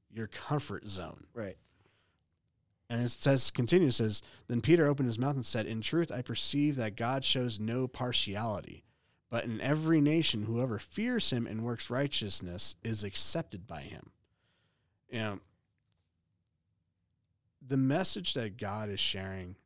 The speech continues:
Speaker 1: that we need to be sharing, is a universal message. It crosses beyond race, as you said, you know, nationality, borders,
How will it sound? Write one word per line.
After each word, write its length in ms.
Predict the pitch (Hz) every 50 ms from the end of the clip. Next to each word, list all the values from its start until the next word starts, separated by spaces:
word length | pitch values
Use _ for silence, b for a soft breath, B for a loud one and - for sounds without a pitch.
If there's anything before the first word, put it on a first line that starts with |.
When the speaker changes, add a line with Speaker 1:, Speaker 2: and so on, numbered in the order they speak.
| _
Speaker 1:
that 160 | - 95 80 98
we 360 | 110 120 135 156 170 165 156
need 160 | 143 123 113
to 60 | 107 95
be 120 | 92 87
sharing, 480 | - - - 78 80 80 - 160 190 - _ _ _ _ _ _ _ _ _ -
is 140 | 147 131 113
a 80 | 127
universal 640 | 110 107 120 127 123 117 101 104 101 101 - - 82
message. 580 | 85 85 - - - - - - - - - _ _ _ _ _ _ _ _ _ _ _ _ _ _ _ _ _ _ _ _ _ -
It 320 | 120 123 127 - - -
crosses 720 | - - 135 127 131 123 - - 120 120 117 113 107 -
beyond 840 | - _ - 110 107 104 110 127 139 143 139 131 123 117 110 107 98
race, 440 | 101 101 92 92 101 110 - - - b b b b b b -
as 120 | 104 107
you 60 | 107
said, 340 | 98 - 110 101 92 92 87 b b b b b b b b b b _ _ _
you 140 | - 107 104
know, 160 | 98 95 95
nationality, 840 | 104 113 120 123 123 - - 120 110 110 110 107 107 107 101 101 101
borders, 960 | 98 107 107 107 113 113 107 104 104 107 107 104 101 98 - - - - -